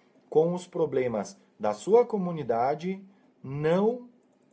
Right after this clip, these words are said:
não está preparado para ser um sacerdote, para ser um dirigente de terreiro.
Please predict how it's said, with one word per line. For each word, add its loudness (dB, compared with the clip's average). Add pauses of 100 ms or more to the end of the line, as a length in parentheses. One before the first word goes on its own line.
(140)
não -2
está 0
preparado -2 (600)
para 4
ser -8
um -10
sacerdote, -6
para -12
ser -12
um -12
dirigente -12
de -20
terreiro. -10